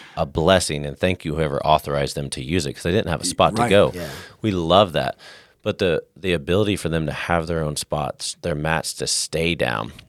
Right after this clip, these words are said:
Speaker 1: I mean, we've got some really competitive at the high school level, and if, if they wanna go to college, I mean, imagine if they have the opportunity to train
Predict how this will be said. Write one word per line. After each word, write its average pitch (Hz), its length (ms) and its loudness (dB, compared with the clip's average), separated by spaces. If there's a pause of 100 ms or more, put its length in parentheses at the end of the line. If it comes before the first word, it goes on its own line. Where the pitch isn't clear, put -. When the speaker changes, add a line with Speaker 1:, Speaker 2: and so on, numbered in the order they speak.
Speaker 1:
I 98 60 -2
mean, 98 120 0
we've 135 180 -2
got 120 140 2
some 85 200 -2
really 90 240 2
competitive 78 720 -2
at 71 120 -8
the - 80 -8
high 110 200 2
school 78 220 -4
level, 71 280 -2
and 76 80 -2
if, 73 140 -6
if - 160 -10
they 80 80 0
wanna 92 220 0
go 73 120 -6
to - 80 -8
college, 107 400 -4
I 85 40 -4
mean, 76 160 -6
imagine 90 380 -4
if 101 60 -12
they 95 80 -2
have 73 140 -2
the - 160 -4
opportunity 78 580 -4
to - 180 -12
train 73 420 -4